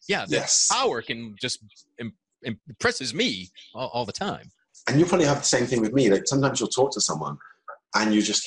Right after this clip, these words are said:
Speaker 2: hear, like, negative language and a negative worldview, and you think, "You're doing that to yourself." Like, you're,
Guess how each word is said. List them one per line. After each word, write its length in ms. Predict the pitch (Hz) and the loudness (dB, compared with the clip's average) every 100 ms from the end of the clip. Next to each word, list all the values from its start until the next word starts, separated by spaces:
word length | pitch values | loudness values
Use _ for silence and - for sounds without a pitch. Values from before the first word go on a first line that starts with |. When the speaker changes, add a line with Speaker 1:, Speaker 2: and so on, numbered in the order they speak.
| - | 2
Speaker 2:
hear, 500 | 135 131 104 92 - | 4 6 4 2 -2
like, 160 | - - | -10 -2
negative 560 | 92 107 107 110 107 | 2 2 2 -2 -2
language 560 | 95 92 92 82 78 73 | 0 0 0 -2 -4 -4
and 160 | 78 78 | -12 -6
a 40 | |
negative 440 | 85 98 98 98 | -2 -2 -2 -4
worldview, 720 | - 90 85 - 87 85 80 - _ _ _ _ - | 2 4 4 0 0 0 0 -2 _ _ _ _ -2
and 160 | 98 | 2
you 80 | 101 | 2
think, 320 | 98 110 107 _ _ _ _ | 2 -2 -2 _ _ _ _
"You're 320 | 104 104 113 117 | -6 0 0 2
doing 180 | 123 147 | 2 2
that 200 | 117 - | 0 -2
to 120 | - | 0
yourself." 720 | 101 90 - 139 - - - - | 2 2 2 2 2 -4 -12 -8
Like, 140 | 190 - | -8 -4
you're, 420 | 107 113 113 110 | 2 6 6 4